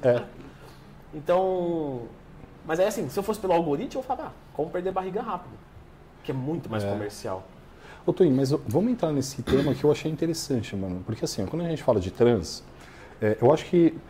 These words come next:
Speaker 1: eu sou completamente leigo nisso, mano.
Speaker 2: Uhum.
Speaker 1: Então,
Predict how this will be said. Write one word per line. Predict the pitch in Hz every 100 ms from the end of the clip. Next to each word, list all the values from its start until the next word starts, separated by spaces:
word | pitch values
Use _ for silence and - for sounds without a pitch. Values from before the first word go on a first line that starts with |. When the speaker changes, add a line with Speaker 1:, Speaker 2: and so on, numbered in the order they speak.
| - -
Speaker 1:
eu | 143
sou | 139 156
completamente | - 131 139 147 139 139
leigo | 113 107
nisso, | 92 80 - 90
mano. | 80 76 -
Speaker 2:
Uhum. | 113 107 117 87
Speaker 1:
Então, | - 113 131